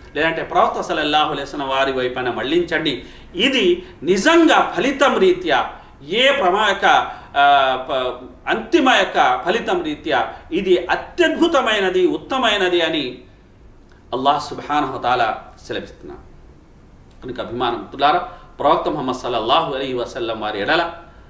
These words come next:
పూర్తి నిజాయితీ, నిబద్ధత కలిగి జీవించాల్సిన ఆవశ్యకత, అవసరం ఎంతైనా ఉంది. అల్లాహ్ సుబ్హానహు వ తఆలా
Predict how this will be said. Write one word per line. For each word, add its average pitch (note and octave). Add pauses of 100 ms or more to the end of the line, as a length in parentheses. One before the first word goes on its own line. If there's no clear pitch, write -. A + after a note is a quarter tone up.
(220)
పూర్తి D#3
నిజాయితీ, F3
నిబద్ధత F3+
కలిగి F3 (380)
జీవించాల్సిన B2+ (100)
ఆవశ్యకత, -
అవసరం A#2
ఎంతైనా B2
ఉంది. G3+ (280)
అల్లాహ్ C3+
సుబ్హానహు E3
వ E3
తఆలా F#3